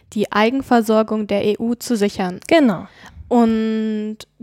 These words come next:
Speaker 1: das ist längst erreicht, wenn man die Fleischproduktion ansieht. Also man hat quasi genügend Fleisch, um die E U zu versorgen.
Speaker 2: Ja,
Speaker 1: Und
Speaker 2: also
Speaker 1: das
Speaker 2: nicht nur Fleisch, alles Mögliche.
Speaker 1: Ja.
Speaker 2: Aber bei Fleisch ist es besonders schlimm.
Speaker 1: Ja, und das wird jetzt einfach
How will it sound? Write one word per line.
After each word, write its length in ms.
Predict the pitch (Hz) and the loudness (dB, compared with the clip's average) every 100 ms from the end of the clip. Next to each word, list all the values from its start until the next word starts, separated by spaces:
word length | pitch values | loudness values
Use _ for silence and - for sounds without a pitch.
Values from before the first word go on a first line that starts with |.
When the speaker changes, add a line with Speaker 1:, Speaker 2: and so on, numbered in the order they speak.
| - | -4
Speaker 1:
das 220 | 226 - | -2 -2
ist 160 | 226 - | -6 -2
längst 360 | 214 269 - | 0 0 -2
erreicht, 680 | - 196 185 185 226 294 - | -2 -2 -2 0 0 0 0
wenn 120 | 233 | 2
man 140 | 226 202 | 2 0
die 240 | 202 202 | -2 -4
Fleischproduktion 920 | - 208 185 202 - 226 - - 240 | -4 -2 -2 -4 -6 -8 -6 -4 -2
ansieht. 640 | 226 240 240 262 302 - - _ - | -2 0 0 0 -2 -6 -20 _ -4
Also 400 | 220 220 214 214 | 0 2 2 0
man 220 | 208 208 | 0 0
hat 160 | 226 - | -2 0
quasi 280 | 220 214 | 0 0
genügend 340 | 214 220 220 - | 0 -2 -2 -4
Fleisch, 500 | 226 208 220 220 - | 0 2 2 -2 -6
um 320 | 226 220 220 - - - 240 | -2 0 -2 -6 -16 -8 -2
die 240 | 226 226 | 0 0
E 60 | - | 2
U 240 | 247 254 | 2 0
zu 220 | - 254 | -2 -4
versorgen. 640 | 240 226 202 214 247 302 | 0 0 2 2 2 2
Speaker 2:
Ja, 120 | 277 247 | 2 2
Speaker 1:
Und 240 | 240 - | 0 2
Speaker 2:
also 160 | 240 247 | 4 4
Speaker 1:
das 40 | |
Speaker 2:
nicht 160 | 339 392 | 4 4
nur 100 | 339 | 4
Fleisch, 380 | - 202 185 - | 4 4 2 -2
alles 240 | 220 226 247 | 0 2 2
Mögliche. 440 | 226 196 - 180 | 0 -2 -6 -2
Speaker 1:
Ja. 160 | 240 220 | 2 4
Speaker 2:
Aber 300 | 208 208 190 | 4 2 2
bei 160 | 208 196 | 0 0
Fleisch 260 | - 220 214 | 2 2 2
ist 120 | 202 | -4
es 120 | - | -6
besonders 360 | 185 190 180 - | -4 -4 -4 -8
schlimm. 260 | - 220 - | -10 -6 0
Speaker 1:
Ja, 240 | 226 208 - - _ - | 2 2 -2 -8 _ -2
und 520 | 240 226 220 214 214 - - | 0 0 0 -4 -6 -2 2
das 300 | 247 - 269 | 2 0 0
wird 280 | 277 - | 0 0
jetzt 260 | 240 240 - | -4 -4 -4
einfach 640 | 220 220 - 247 277 - | -4 -2 -2 -2 -2 -12